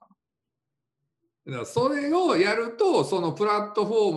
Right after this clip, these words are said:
Speaker 2: ム側の言論がコントロールになるので、自由じゃなくなる。
Speaker 1: 言論の自由の問題？でも人を傷つける言論の自由ってどうなんだろう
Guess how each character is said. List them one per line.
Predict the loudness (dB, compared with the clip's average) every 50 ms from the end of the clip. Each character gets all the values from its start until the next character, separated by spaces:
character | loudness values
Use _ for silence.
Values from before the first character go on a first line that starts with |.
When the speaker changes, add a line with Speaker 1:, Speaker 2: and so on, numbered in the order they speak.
| -2
Speaker 2:
ム | -4
側 | -2 -2 -2 -2 -2 -2 -4
の | -4 -2 -4 -4 -2
言 | -2 -4 -4 -4 -4 -2
論 | -2 -2 -2 -2 -4 -6
が | -6 -6 -6
コ | -4 -4 -4 -4
ン | -4 -2
ト | -2 0
ロ | 0 0
ー | -2
ル | -4 -6
に | -8
な | -8 -8
る | -8 -8
の | -10 -10 -10
で、 | -8 -8 -8 -8 -10 -14 -18
自 | -16 -14 -10 -6
由 | -2 0 0 0 -2
じ | -4 -8
ゃ | -14
な | -16 -16 -14 -14
く | -12 -8
な | -4 -2
る。 | 0
Speaker 1:
言 | 0 0 2
論 | 0 0 0 -2
の | -4 -4
自 | -4 -4
由 | -4 -4 -6
の | -6 -8
問 | -10 -12 -10 -10
題？ | -10 -10 -8 -8 -10 -10 -12 -12 -8 -6
で | -4
も | -2 -2 -2 -4
人 | -6 -8 -6 -4 -4 -2
を | -2
傷 | -2 -4 -4 -4 -6
つ | -6 -6
け | -4 -2 -2
る | -2
言 | -2 -2 -2 -2 -2
論 | -4 -4 -4 -4
の | -4
自 | -4 -4 -4
由 | -4 -4
っ | -4
て | -6 -8 -10
ど | -8 -6 -6 -6
う |
な | -4 -6 -6
ん | -8
だ | -8 -10
ろ | -12 -14
う | -16